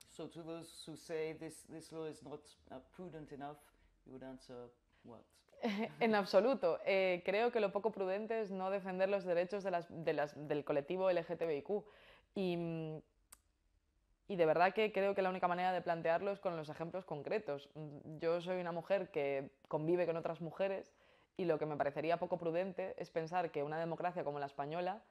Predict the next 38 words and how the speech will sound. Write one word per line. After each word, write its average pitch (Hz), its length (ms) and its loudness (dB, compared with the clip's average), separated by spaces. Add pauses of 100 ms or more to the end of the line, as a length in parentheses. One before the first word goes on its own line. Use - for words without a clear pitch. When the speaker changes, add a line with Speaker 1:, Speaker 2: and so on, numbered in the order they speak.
(260)
Speaker 2:
me 165 120 -4
negase 151 300 0
a 170 60 0
mí 175 120 -4
mis 202 160 -4
derechos, 151 500 -4 (360)
que 160 100 4
no 160 80 -2
me 170 80 0
dejara 202 300 2
ser 185 160 -2
madre, 160 360 -2 (260)
que 175 100 2
no 170 100 0
me 175 80 0
dejara 196 720 4
tener 170 180 2
una 190 200 0
hija, 190 280 -6 (480)
que 170 140 6
no 170 120 2
me 185 120 0
permitiera 196 880 2
tener 185 260 4
los 208 160 2
mismos 196 240 0
derechos 190 300 0
en 208 80 -2
la 185 80 0
sanidad 175 360 -2
pública 208 360 0
que 185 60 0
a 180 60 4
otras 185 220 0
mujeres. 180 520 -2 (480)
Mm, 165 380 -4 (180)
¿por 156 180 0
qué? 214 180 -2